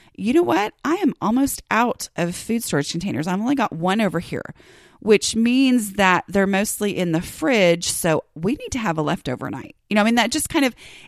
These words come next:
it just works together and it helps me be more aware of what I have and what I don't have in my food storage container stuff.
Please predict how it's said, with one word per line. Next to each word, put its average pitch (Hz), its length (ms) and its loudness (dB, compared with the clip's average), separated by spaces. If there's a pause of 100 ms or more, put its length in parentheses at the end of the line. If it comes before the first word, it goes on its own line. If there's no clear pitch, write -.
it 262 160 -2
just 262 220 -2
works 208 500 -4
together 196 560 -2
and 170 120 -4
it - 80 -8
helps 214 500 -4
me 226 220 -2
be 190 180 -6
more 180 220 -4
aware 185 520 -4
of 156 140 -10
what 160 340 -4 (440)
I 208 100 0
have 165 480 -2
and 151 160 -4
what 139 100 -4
I 123 120 -4
don't 240 300 0
have - 420 -6 (760)
in 147 460 2 (160)
my 151 180 -2
food 180 220 -4
storage - 320 -6
container 165 400 -6
stuff. - 420 -14